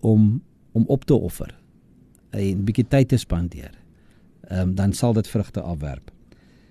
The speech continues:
Die tweede ding wat jy moet doen, ehm, om 'n ontvanklike gees te bou, is om jou trots in jou sak te steek en te erken dat jy nie alles weet nie,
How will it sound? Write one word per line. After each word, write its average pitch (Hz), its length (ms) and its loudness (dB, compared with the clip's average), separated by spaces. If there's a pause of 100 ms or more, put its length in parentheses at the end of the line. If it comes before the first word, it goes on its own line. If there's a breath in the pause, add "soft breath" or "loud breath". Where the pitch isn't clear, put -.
(260 soft breath)
Die 117 140 0
tweede 226 260 4
ding 131 220 6
wat 120 100 4
jy 120 80 4
moet 117 180 6
doen, 113 340 6
ehm, 98 420 -4
om 107 100 -2
'n 110 160 2
ontvanklike 127 480 -2
gees 143 280 0
te 123 120 -2
bou, 98 200 -2
is 107 60 0
om 120 120 2
jou 131 140 2
trots 180 300 0
in 156 100 4
jou 143 100 2
sak 170 280 -2
te 139 100 -4
steek 127 300 -4
en 127 80 2
te 113 120 0
erken 117 480 -2
dat 117 180 0
jy 98 120 0
nie 107 180 2
alles 92 320 -2
weet 85 260 -4
nie, 87 180 -6